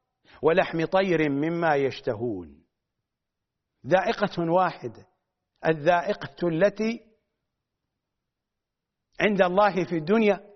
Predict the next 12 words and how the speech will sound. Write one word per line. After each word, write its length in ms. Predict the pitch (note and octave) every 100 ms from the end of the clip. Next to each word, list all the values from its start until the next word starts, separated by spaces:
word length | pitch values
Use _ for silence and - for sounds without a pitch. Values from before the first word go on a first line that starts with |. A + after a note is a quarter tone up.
| _
هي 320 | - B3+ A3+ E3
هي 280 | D#3+ C#3+ - _ -
الذائقة 680 | E3 D#3 E3 F#3 F#3+ F3 E3+
التي 320 | E3+ E3+ D#3+
عنده 400 | E3 D#3+ C#3+ B2
في 100 | A2+
الآخرة. 440 | G#2 G#2+ - - - _ _ _ _ _ _ _ _ _ _
هكذا 600 | C#3 C#3+ G3 G3+ F3+ - - C3+
يكرم 440 | G3 - F#3 D#3
أضيافه. 800 | D3 C3+ C3+ D3+ B2+ - - - _ _ _ _ _ _ _ _ _ _ _ _ _ _ -
"ولحم 380 | C3+ D3+ D#3 D#3
طير 560 | G3 G3 E3 D3 A#2